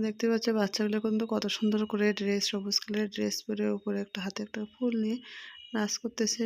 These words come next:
বেশ কিন্তু দেখতে কিন্তু খুব ভালো লাগতেছে। তো দেখতে পাচ্ছ বন্ধুরা, কত সুন্দর। তো যেহেতু ওদের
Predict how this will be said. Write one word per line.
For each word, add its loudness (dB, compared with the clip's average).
বেশ 2
কিন্তু -2
দেখতে -4
কিন্তু 0
খুব -6
ভালো 0
লাগতেছে। -2
তো -4
দেখতে -2
পাচ্ছ 0
বন্ধুরা, 2
কত -4
সুন্দর। 2
তো -2
যেহেতু 0
ওদের 4